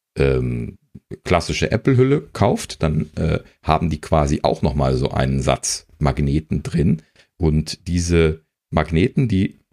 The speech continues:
äh, sorgen dann dafür, dass man, ähm, quasi, äh, die, dieses Zubehörsystem durchreicht durch die Hülle. Das heißt also, man kann dann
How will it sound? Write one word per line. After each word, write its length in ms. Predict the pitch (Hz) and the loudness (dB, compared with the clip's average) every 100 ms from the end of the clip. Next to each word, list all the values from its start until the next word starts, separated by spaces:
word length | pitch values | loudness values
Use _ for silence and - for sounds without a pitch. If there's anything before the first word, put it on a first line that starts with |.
| - | 0
äh, 300 | 85 80 - | 4 4 2
sorgen 520 | 101 90 82 101 107 | -4 0 2 2 0
dann 200 | 90 87 | 0 0
dafür, 500 | 87 80 - 87 87 | 0 -2 0 2 4
dass 380 | 82 - 71 - | 2 0 -2 -2
man, 400 | 80 71 69 67 - _ _ _ - | 0 2 2 -2 -4 _ _ _ -4
ähm, 500 | 65 67 65 64 64 - | 0 0 0 -2 -4 -10
quasi, 760 | - 76 87 82 82 82 80 78 _ _ _ - | -2 2 2 2 2 4 2 -2 _ _ _ -6
äh, 340 | 69 64 67 | -4 0 -2
die, 240 | - - - | -4 -10 -8
dieses 640 | 80 104 85 78 - - | -4 -2 0 0 -2 -4
Zubehörsystem 880 | - 156 110 90 87 85 - 82 80 | -2 0 2 2 2 -2 0 0 2
durchreicht 1080 | 98 110 98 76 65 60 67 - - - - | 2 4 2 -2 -6 -4 -4 -6 -10 -12 -4
durch 200 | 80 71 | -2 -2
die 180 | - 69 | -2 2
Hülle. 300 | 95 71 60 | 2 0 -6
Das 200 | - - | -8 -2
heißt 240 | 80 78 - | 0 0 -2
also, 220 | 69 67 | -2 -2
man 180 | 69 67 | -4 -4
kann 260 | 82 98 | -2 2
dann 280 | 95 85 82 | 2 2 -2